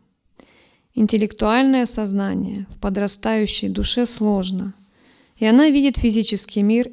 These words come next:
единственной реальностью. Сознание, близкое к сверхсознанию,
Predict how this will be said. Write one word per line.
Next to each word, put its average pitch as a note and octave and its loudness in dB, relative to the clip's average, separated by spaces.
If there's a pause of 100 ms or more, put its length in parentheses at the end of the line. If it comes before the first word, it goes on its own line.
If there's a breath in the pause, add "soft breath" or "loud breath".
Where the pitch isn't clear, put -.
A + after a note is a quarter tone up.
единственной G3+ 0
реальностью. F#3 -6 (800)
Сознание, G#3 0 (520 soft breath)
близкое B3+ 2
к B3 -14
сверхсознанию, G3 -2